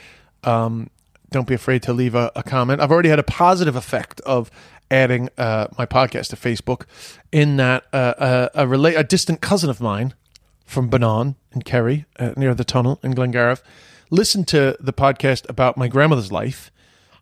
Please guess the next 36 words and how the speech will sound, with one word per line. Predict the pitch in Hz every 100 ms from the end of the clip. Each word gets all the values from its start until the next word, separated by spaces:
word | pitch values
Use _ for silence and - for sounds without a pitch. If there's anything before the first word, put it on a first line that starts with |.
| _
and, | 143 127 123 131 -
uh, | - 131 135 127
he's | 117 139
reached | 123 156 -
out | 170
to | 160
me. | 147 143
He | 143
wants | 147 147 -
to |
talk | 139 165 175
to | -
me | 143 139 147 - -
'cause | - 147
he | 170
knows | 156 127
more | 170 214
stuff, | - - 120 123 - _ _ _ _
also | - 156 -
has | 143 135
one | 127 147
or |
two | -
corrections, | 147 - 147 160 - 143 - -
n-, | 143 -
nothing, | 151 151 - 123 120 -
nothing | - 143 - 113
com-, | - 131 -
uh, | 131 107
controversial, | 135 123 120 190 - 127
but | 110 120 - - - - _
just | - 147
he | -
knows | 156 143
exactly | 135 113 151 151 147
where | 127 127 131 123 117